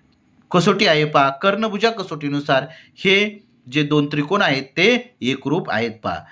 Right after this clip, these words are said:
म्हणजे तीन गुणांचा हा प्रश्न या पद्धतीने सोडणं अपेक्षित होतं, तुम्ही व्यवस्थित सोडलं असेल. त्यानंतर पुढील जोडीतील एकरूप त्रिकोणाच्या एकरूप घटक सारख्या कोणाने दर्शवले आहेत, उरलेले एकरूप घटक लिहा. पहा, आता कोण डी बरोबर एकरूप कोण सी,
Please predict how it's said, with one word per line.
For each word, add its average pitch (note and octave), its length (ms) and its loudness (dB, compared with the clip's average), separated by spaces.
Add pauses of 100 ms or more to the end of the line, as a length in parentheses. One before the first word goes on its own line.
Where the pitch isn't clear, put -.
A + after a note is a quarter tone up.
(180)
म्हणजे D3 160 0 (120)
तीन G#3+ 180 4
गुणांचा F3+ 400 2
हा D#3 120 2
प्रश्न D#3 480 0 (100)
या D#3 160 2
पद्धतीने C#3+ 440 -4
सोडणं C3+ 300 -4
अपेक्षित D3 400 -2
होतं, C3 320 0
तुम्ही C3+ 200 -2
व्यवस्थित C3 340 0
सोडलं G2+ 320 -2
असेल. - 240 -8 (440)
त्यानंतर B3 380 2
पुढील B3 420 2
जोडीतील A3+ 500 4
एकरूप G#3 440 0
त्रिकोणाच्या F#3+ 500 0
एकरूप F#3 400 0
घटक E3+ 240 2
सारख्या E3+ 400 0
कोणाने F3 340 -2
दर्शवले D#3+ 360 0
आहेत, C#3 200 0 (280)
उरलेले G3 340 6
एकरूप F#3 360 0
घटक D3+ 300 -2
लिहा. C3+ 280 2 (300)
पहा, F#3+ 120 4
आता E3+ 180 2
कोण F#3+ 360 -4
डी A3+ 420 -2 (360)
बरोबर D#3+ 440 0
एकरूप G#3 400 0
कोण E3 200 0
सी, D#3 520 2